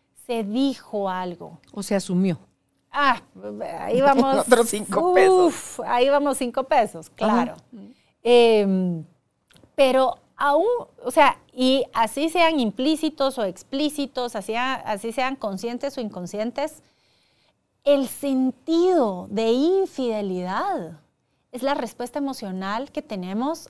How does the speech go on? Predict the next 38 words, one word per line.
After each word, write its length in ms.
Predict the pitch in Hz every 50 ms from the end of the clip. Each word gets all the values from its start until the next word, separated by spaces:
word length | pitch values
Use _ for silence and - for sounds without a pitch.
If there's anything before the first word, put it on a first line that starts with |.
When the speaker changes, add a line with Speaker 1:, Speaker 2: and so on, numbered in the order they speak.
| _ _
Speaker 1:
a 280 | - 226 226 240 269 302 - -
que 100 | 254 220
hay 180 | 214 220 214 - _ _
algo 540 | - 277 311 370 392 349 262 202 196 196 196
que 100 | - - 214
rompió 540 | 208 208 196 190 190 - - 226 240 233 233
la 140 | 247 247
coherencia. 720 | 233 - 226 208 185 175 185 190 190 190 - - 165 - _ _ _ _ _ _ _ _ _ _ _ _ _ _ _ _ _ _
Hay 160 | 233 247 247
algo 200 | 254 262 269 285
en 60 | 285
lo 120 | 285 269 269
que 120 | - 214
yo 120 | 196 196 196
ya 140 | 202 220 233
no 140 | 240 240 233
puedo 440 | - - 240 233 240 247 254 247 _
creer 500 | _ - 208 190 180 180 190 208 220 214
y 120 | 214 196 196
en 100 | 196 196
lo 120 | 185 180
que 80 | 185 196
ya 100 | 180 180
no 140 | 185 208 208
puedo 220 | - 208 208 214 214
confiar 880 | _ - 190 180 170 165 - - - 196 208 233 226 220 - - 170 - _ _ _ _ _ _ _ _ _ _ _ _
porque 360 | - 226 226 208 202 - 220
se 200 | 202 - - 208
fracturó 1040 | 202 - - 233 214 202 196 - - _ - 214 196 190 196 220 240 247 240 233 240 - _
algo. 460 | - 196 196 190 180 170 170 160 - - _ _
Y 260 | 311 285 285 302 320
eso 360 | 339 339 330 - - 330 320
que 100 | - 269
se 140 | - - 208
fractura 640 | - - 185 175 185 _ 220 240 277 311 359 453 - _ _ _ _ _ _ _
es 140 | - 220 196
la 100 | 196 190
coherencia. 480 | 190 - 170 160 160 165 165 170 - -